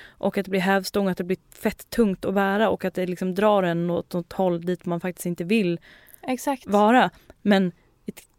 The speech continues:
Speaker 1: det man har tittat på, it can't be unseen. Men
Speaker 2: Också... Bra, tack, för nu hjälpte du mig till ytterligare en klonker här. Super! Eh, för att också så här... Oh, oh,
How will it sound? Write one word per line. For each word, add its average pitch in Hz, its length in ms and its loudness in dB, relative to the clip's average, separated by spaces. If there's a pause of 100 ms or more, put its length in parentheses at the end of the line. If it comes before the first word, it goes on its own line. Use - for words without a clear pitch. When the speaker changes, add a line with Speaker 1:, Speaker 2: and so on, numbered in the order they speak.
(240)
Speaker 1:
det 190 180 0
man 185 140 2
har 180 40 -2
tittat - 280 -4
på, - 100 -2
it - 180 -10
can't 240 220 2
be 180 240 -2
unseen. 175 640 -2 (420)
Men 196 380 4 (640)
Speaker 2:
Också... - 720 -4 (560)
Bra, 240 460 6
tack, - 440 -2
för 254 80 0
nu 240 140 4
hjälpte 226 360 0
du 214 60 0
mig 202 180 0
till 214 140 -4
ytterligare 214 380 -2
en 190 80 -2
klonker 196 360 -4
här. 185 300 -4
Super! 202 540 -2 (360)
Eh, 208 380 2
för 240 140 0
att 233 180 2
också 240 380 -2
så 247 120 -2
här... 220 360 0 (840)
Oh, 320 320 6 (580)
oh, 349 300 6